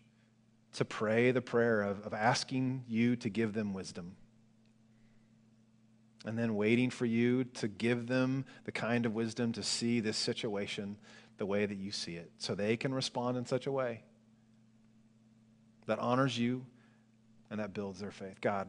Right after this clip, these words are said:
would you help us to be the kind of people, help us to be the kind of church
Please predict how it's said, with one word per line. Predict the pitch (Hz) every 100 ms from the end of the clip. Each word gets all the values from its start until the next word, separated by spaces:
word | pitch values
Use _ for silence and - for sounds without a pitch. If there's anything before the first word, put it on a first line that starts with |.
| 107
would | 104 107
you |
help | 101 123 135
us | 127
to | -
be | 95 117 113
the | 107
kind | - 107 101
of | -
people, | 113 110 123 113 - -
help | 120 127
us | 147
to | 120
be | 120
the |
kind | 120 107
of |
church | - 95 92 -